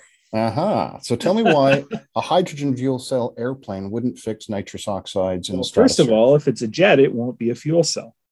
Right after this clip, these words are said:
Speaker 1: It's, it, it will, it will need to feed hydrogen to the engines.
Speaker 2: Ah,
Speaker 1: It
Speaker 2: so
Speaker 1: won't
Speaker 2: we
Speaker 1: be a fuel cell.
Speaker 2: So your, your
Speaker 1: Uh,
Speaker 2: assu-, your assumption is that the electric jet engines that are electrically powered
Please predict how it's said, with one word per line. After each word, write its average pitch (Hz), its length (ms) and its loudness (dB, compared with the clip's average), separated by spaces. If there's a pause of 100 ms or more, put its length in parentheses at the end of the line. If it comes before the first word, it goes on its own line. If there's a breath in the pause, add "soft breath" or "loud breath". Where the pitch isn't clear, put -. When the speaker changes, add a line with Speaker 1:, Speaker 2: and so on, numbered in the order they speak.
(360)
Speaker 1:
It's, 113 480 -6
it, 120 200 0
it 127 120 0
will, 123 420 4
it 123 160 -4
will 123 200 -4
need 123 580 2 (160)
to 120 160 -12
feed 123 520 -2
hydrogen 120 500 0
to 110 100 -16
the 101 140 -8
engines. - 560 -8 (260)
Speaker 2:
Ah, 85 200 -2
Speaker 1:
It - 60 -6
Speaker 2:
so 117 140 -2
Speaker 1:
won't 104 60 0
Speaker 2:
we 117 140 0
Speaker 1:
be 120 60 -8
a - 20 -8
fuel 123 180 -6
cell. - 260 -12 (520 soft breath)
Speaker 2:
So - 100 -2
your, 117 100 4
your 123 200 6
Speaker 1:
Uh, 123 40 8
Speaker 2:
assu-, 135 260 0
your 135 140 2
assumption 123 440 0
is 101 240 -2
that 92 140 -6 (100)
the 107 80 -4
electric 101 440 -6 (300)
jet 107 280 0
engines 92 800 -6
that 92 180 -6
are 87 360 -8 (320 soft breath)
electrically 104 640 -4
powered 90 580 -6